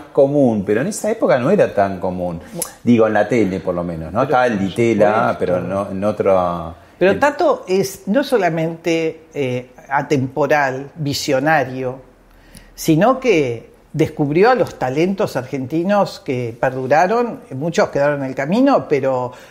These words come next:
Speaker 2: eh, te quiero decir que también en este momento de mi vida estoy haciendo el documental de mi vida.
Speaker 1: Ujú.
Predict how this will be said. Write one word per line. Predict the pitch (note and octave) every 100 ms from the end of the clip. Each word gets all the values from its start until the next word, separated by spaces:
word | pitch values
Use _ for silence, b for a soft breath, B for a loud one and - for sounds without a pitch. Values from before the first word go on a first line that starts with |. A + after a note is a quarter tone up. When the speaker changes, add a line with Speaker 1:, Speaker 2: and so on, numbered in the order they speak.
| B
Speaker 2:
eh, | D3 C#3+ C3 - -
te | C3+
quiero | E3+ F3
decir | D#3+ - E3+ E3
que | D3+ C3+
también | B2 C#3 C#3+ E3
en | F#3 E3
este | D#3+ G3
momento | D#3+ D#3 D#3
de | E3
mi | D3+ D3+
vida | E3
estoy | E3+ E3 D#3
haciendo | C#3 - D#3+ D#3+
el |
documental | C#3+ C#3 C#3 C3+ C3 E3+ C#3+
de | C3+
mi | C3+
vida. | C3 C3 B2+ C#3+ E3 - _
Speaker 1:
Ujú. | G2+